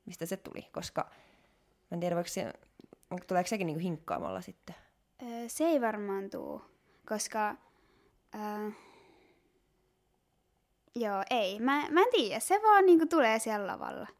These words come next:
Speaker 1: Tuleeko se sit kuitenkin jostain itsevarmuudesta tai jostain?
Speaker 2: Kyllä se varmaan sit, kun mä astelesin lavalla, niin, niin ennen se on ollut sellaista suorittamista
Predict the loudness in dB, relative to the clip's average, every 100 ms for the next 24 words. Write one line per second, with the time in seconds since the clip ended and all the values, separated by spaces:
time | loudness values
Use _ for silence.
0 | _ -6 -4 -2 -4 -6 -4 -2 0 0
1 | 0 -2 -2 -4 -8 -8 -8 -8 -10 -8
2 | -6 -6 -6 -6 -6 -6 -6 -2 2 6
3 | 8 8 6 2 -4 0 2 2 -2 -8
4 | _ _ _ _ _ _ -20 -20 -12 0
5 | 2 2 -4 -4 -2 -2 -2 -2 -4 -6
6 | -8 -12 _ _ _ _ _ _ _ _
7 | -8 -6 -6 -8 -10 -14 -20 _ _ _
8 | _ _ _ _ _ _ _ _ _ 2
9 | 6 8 8 8 6 2 -2 -2 -4 -4
10 | -4 -6 -8 -6 -6 -6 -10